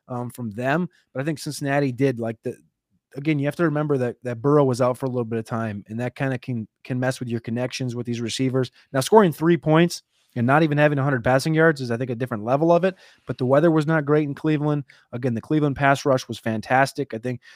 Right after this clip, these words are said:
uh, you know, Myles Garrett was a complete menace in this game. They lined him up all over. They lined him up all the way out wide where he normally plays,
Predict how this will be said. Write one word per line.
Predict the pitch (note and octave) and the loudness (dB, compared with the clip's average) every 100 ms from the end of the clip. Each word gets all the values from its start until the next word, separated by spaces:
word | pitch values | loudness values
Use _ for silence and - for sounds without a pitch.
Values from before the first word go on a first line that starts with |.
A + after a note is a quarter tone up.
| _ | _
uh, | A2+ A2 G#2 | -6 -4 -4
you | |
know, | B2 | -4
Myles | A#2 C#3 C#3 | 2 4 4
Garrett | C3 C3 A#2 | 4 2 2
was | A2+ | -4
a | |
complete | - A2+ C3+ G#2+ | -8 -6 -6 -4
menace | B2 B2+ A#2+ | -2 -2 -2
in | B2 | -4
this | A#2 | -4
game. | B2 B2 A#2+ | -4 -4 0
They | C#3 | 2
lined | C#3 C#3+ | 2 0
him | C3+ C#3 | -2 -2
up | B2 - | -2 -2
all | B2+ A#2 | -2 0
over. | A2+ G#2 | -2 -4
They | A#2 B2+ - | -4 -2 0
lined | C3 C3 | 0 0
him | C3 | -2
up | B2 A#2 | -2 -2
all | C3 | 0
the | |
way | C#3+ | 2
out | C#3 A2+ | 0 2
wide | B2+ C3 C3 | 2 2 0
where | A2 | -2
he | G#2+ | -6
normally | B2+ D3+ D#3 | -4 -2 -2
plays, | D#3 D3+ | 0 0